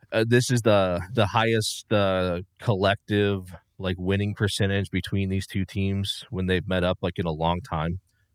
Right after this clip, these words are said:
Uh, back in a game that has just burned into my memory, nineteen ninety-six, the, you know, Bradley and Illinois State were competing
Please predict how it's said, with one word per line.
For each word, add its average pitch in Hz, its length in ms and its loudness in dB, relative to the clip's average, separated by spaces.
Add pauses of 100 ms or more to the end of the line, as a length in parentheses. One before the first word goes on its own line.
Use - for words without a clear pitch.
(140)
Uh, 85 300 2
back 98 300 2 (500)
in 85 360 -4
a 85 240 2 (280)
game 92 220 2
that 87 100 2
has 85 160 0
just 87 240 -6
burned 87 240 0
into 85 160 0
my 82 160 0
memory, 85 440 -2 (360)
nineteen 95 340 2
ninety-six, 92 680 0
the, 85 360 -2
you 90 80 -6
know, 87 60 -2
Bradley 90 540 0
and 82 100 -2 (160)
Illinois 87 340 -2
State 87 360 -2
were 76 260 -6
competing 87 680 -2